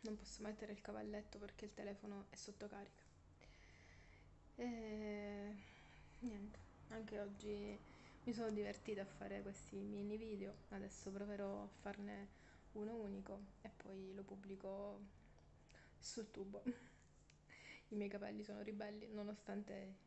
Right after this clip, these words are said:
il gel. Non riescono, non riescono a stare compatti.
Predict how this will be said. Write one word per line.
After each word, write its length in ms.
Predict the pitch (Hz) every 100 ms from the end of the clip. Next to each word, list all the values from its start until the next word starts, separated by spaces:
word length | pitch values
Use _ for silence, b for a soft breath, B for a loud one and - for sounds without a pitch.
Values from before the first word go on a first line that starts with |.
| -
il 200 | 202 202
gel. 340 | 196 196 196 208 - B B B B -
Non 120 | 208
riescono, 1040 | 196 190 - 202 208 208 208 208 202 208 202 B B B - -
non 180 | 262 262
riescono 360 | 214 208 - 196
a 40 |
stare 300 | 196 190 190
compatti. 540 | 190 190 202 196 -